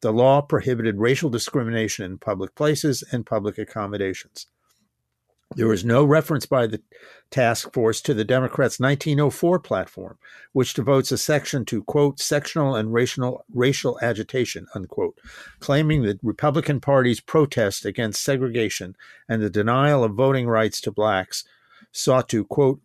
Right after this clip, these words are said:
"revive the dead and hateful race and sexual animosities in any part of our common country," end quote,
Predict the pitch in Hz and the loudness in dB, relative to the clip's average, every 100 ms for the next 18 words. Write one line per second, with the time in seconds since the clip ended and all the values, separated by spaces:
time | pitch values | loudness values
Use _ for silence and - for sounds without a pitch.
0 | - 107 135 160 175 139 127 147 147 139 | -2 2 4 4 2 2 0 2 4 2
1 | 117 135 143 - 143 120 117 127 - 110 | 0 0 -2 0 0 2 2 2 0 -4
2 | - 123 - 127 120 117 117 113 117 - | -2 -2 0 0 0 -2 0 0 -2 -2
3 | 98 98 - 104 - 127 143 - 127 120 | -4 -4 -4 -6 -4 -2 -2 -2 0 0
4 | 107 104 104 - 117 107 92 123 104 90 | 2 0 -2 -2 -2 -4 -4 -6 -6 -8
5 | 87 95 - - 85 | -8 -10 -12 -8 -8